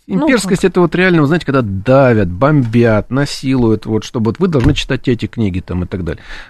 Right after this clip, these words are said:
Speaker 2: Вот в Белграде, например, э, Е С, когда там, э,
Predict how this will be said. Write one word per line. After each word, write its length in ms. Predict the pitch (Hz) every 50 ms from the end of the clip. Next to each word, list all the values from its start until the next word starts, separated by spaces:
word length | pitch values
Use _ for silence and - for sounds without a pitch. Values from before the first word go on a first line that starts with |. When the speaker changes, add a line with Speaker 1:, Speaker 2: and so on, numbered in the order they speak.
| -
Speaker 2:
Вот 180 | - 139 165 131
в 20 | 117
Белграде, 480 | 113 160 160 156 160 160 143 117 110 107
например, 480 | 101 - - 113 110 104 98 87 78 -
э, 320 | - 73 71 71 78 80 85
Е 280 | 90 110 127 123 101 85
С, 200 | - - - - - -
когда 280 | - 98 95 90 80 -
там, 300 | - - 73 73 - -
э, 500 | - - - - - - - - -